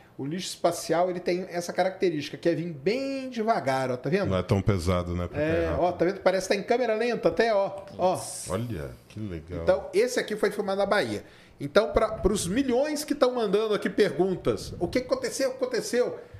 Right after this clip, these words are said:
Speaker 1: no Nordeste brasileiro, em várias cidades de vários estados, Pernambuco, Bahia, é, o pessoal de Petrolina me mandou vídeo, o pessoal da, esse aí é da, é da Bahia que mandou, acabou de mandar o vídeo.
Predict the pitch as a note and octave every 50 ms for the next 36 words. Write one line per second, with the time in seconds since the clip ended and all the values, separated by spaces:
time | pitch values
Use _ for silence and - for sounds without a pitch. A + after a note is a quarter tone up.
0 | - - - - - - - - - - - - - E3+ F3+ D#3 D3+ E3+ G3+ G#3+
1 | G#3+ F#3+ - - D3+ D3+ F3 G3 F#3+ - - G3+ G#3+ G#3 G#3+ G3 A3 A3 F#3+ D#3+
2 | D3+ D3+ D#3 D3+ D#3 D#3 - - - - - - - - - - - D3 D3 B2+
3 | A2+ B2+ D#3 F#3 A#3 B3 B3+ A#3+ - - C4+ - F3 D3 D3+ E3+ F3 E3+ F3 E3
4 | C#3+ E3 D3 B2+ D3 F3 G#3+ A#3+ - G#3 F3+ G3 - - - E3 E3 F3 - -
5 | - - F3 E3+ E3+ F3 E3+ D3 C#3 C3+ D#3+ E3+ E3+ - - B2+ D#3 D#3+ E3 D3+
6 | C#3+ D#3+ E3+ E3 D#3 D#3 D3+ - - - - - - - C#3+ D3 C#3+ - - D3+
7 | - - E3+ E3+ D3 D3 - F3+ F3 - F3+ E3 D#3 D#3+ E3+ E3+ E3 D#3+ D#3+ D#3
8 | D#3 D#3 D3+ D3 D#3+ D#3 B2+ C3 D3 C#3+ D3 - D#3+ D3 - - - E3 F3 E3+
9 | D#3+ C#3 B2+ - D3+ D3+ D#3 - D#3+ D#3 E3 E3+ E3 E3 D3 D3 D#3 C#3+ D3 D3+
10 | D3+ E3+ E3+ E3 C#3+ D3+ E3 E3+ D#3+ E3 F3 D#3+ D#3 D#3 D3+ D3 D3+ D3+ D3 -
11 | D#3 D3 E3+ D#3+ E3 D#3+ D3+ D3+ D3 D3+ D3 C#3 A#2+ C3+ D#3+ E3+ D#3 D#3+